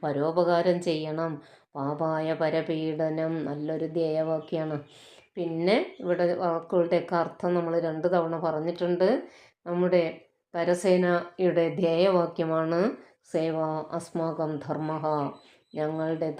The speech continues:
ധർമ്മം സേവയാണ്. ഫലേച്ഛ കൂടാതെയുള്ള പ്രവർത്തനങ്ങൾക്കാണ് സേവ എന്ന് പറയാ. സേവനമാണ്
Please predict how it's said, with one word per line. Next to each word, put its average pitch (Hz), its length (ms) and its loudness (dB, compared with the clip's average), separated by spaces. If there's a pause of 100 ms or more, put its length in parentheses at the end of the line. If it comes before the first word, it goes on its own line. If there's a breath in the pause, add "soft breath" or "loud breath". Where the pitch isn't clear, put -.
ധർമ്മം 170 500 0 (160)
സേവയാണ്. 156 1200 0 (920 soft breath)
ഫലേച്ഛ 165 440 0
കൂടാതെയുള്ള 170 760 2
പ്രവർത്തനങ്ങൾക്കാണ് 165 1040 0
സേവ 156 500 0
എന്ന് 156 220 -4
പറയാ. 151 340 -4
സേവനമാണ് 160 1200 -2